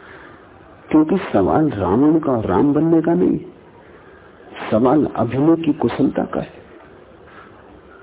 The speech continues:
रावण भी राम से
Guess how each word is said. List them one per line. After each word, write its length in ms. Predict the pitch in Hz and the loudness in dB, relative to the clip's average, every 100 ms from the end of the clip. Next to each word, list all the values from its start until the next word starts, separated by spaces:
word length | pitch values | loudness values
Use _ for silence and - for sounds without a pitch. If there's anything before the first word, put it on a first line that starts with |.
| - - - - - - - - - - - - - - - - - 110 | -20 -20 -20 -20 -20 -20 -20 -20 -20 -20 -20 -20 -20 -20 -20 -20 -14 -4
रावण 500 | 104 113 135 - 165 | 0 4 4 6 4
भी 180 | 156 208 | 4 4
राम 280 | 143 135 175 | 4 2 2
से 160 | 156 | 0